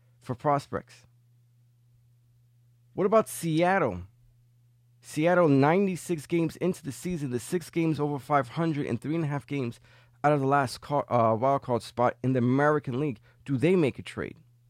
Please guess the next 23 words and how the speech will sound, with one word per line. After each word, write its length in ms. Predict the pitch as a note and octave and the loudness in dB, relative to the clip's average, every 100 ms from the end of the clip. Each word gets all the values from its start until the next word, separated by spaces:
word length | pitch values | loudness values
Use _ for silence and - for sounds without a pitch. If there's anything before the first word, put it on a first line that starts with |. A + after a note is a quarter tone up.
| _ _ _ _ | _ _ _ _
Do 100 | B2+ | -6
they 160 | B2+ F#3 | 0 2
make 220 | F#3+ F3 | 2 2
an 60 | D#3+ | 0
attempt 460 | C#3+ - C#3 A2 - _ _ _ | -2 -2 -4 -4 -10 _ _ _
to 100 | C3+ | 0
make 240 | C3+ C#3+ | 2 0
the 80 | - | -4
playoffs? 500 | - A#2+ F2+ - - _ _ _ _ _ _ | -10 -4 -4 -4 -12 _ _ _ _ _ _
This 140 | C3 | -6
is 120 | D#3+ D#3 | -2 -2
a, 160 | A#2+ | -4
a 60 | B2+ | -6
great 380 | A2+ B2+ E3+ - | -4 0 0 -2
team 260 | E3 E3 | -6 -2
right 200 | D3 C3 | -2 -2
now. 200 | C3+ C3 | -2 -2
Not, 220 | A#2 G#2 C3+ | -2 -4 -2
not, 340 | D#3 E3 - | -2 -2 -2
not 260 | E3 F3+ E3+ | -2 0 0
a 60 | |
great 340 | B2 C3 D3+ - | -2 -4 -6 -6
team, 280 | D3+ C3 | -8 -8